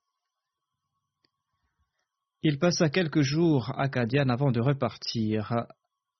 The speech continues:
Après avoir étudié la communauté de très près, il a fait part en détail de ses impressions. Il écrit au sujet du réformateur promis. J'ai eu grand plaisir de rencontrer Mirza Bashiruddin Mahmoud Ahmad Saheb.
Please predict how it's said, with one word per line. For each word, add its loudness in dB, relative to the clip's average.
Après -2
avoir 0
étudié -2
la 0
communauté 0
de 0
très -2
près, 0
il 2
a -4
fait -4
part -2
en 2
détail 2
de 0
ses -2
impressions. -4
Il 0
écrit -2
au 2
sujet -2
du -2
réformateur -2
promis. -2
J'ai 0
eu 2
grand -2
plaisir 0
de 0
rencontrer 0
Mirza 2
Bashiruddin 0
Mahmoud 0
Ahmad -4
Saheb. -2